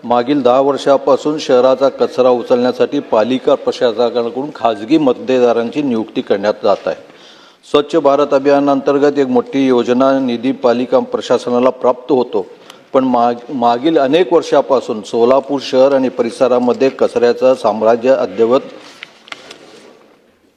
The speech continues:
संपलेला नाही. म्हणून मी प्रश्न असं विचारतो इच्छितो की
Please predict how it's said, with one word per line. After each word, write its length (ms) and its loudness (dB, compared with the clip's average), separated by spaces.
संपलेला 480 0
नाही. 280 -4
म्हणून 200 2
मी 100 0
प्रश्न 400 0
असं 380 2
विचारतो 560 0
इच्छितो 380 -6
की 360 -10